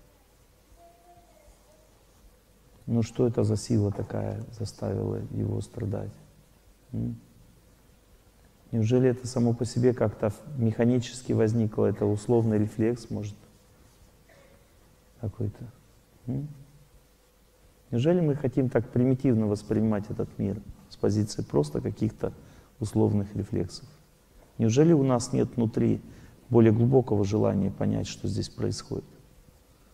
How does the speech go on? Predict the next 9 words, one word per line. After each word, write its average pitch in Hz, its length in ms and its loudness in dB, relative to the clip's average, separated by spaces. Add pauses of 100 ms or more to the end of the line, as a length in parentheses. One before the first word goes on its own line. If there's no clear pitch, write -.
(1500)
Итак, 156 560 6
наша 135 420 6 (140)
лекция 143 440 6
сегодня 117 680 4 (480)
посвящена 120 640 0
этой 101 200 -2
теме. 101 400 -2 (1200)
Духовные 135 600 2 (280)
отношения 143 640 -2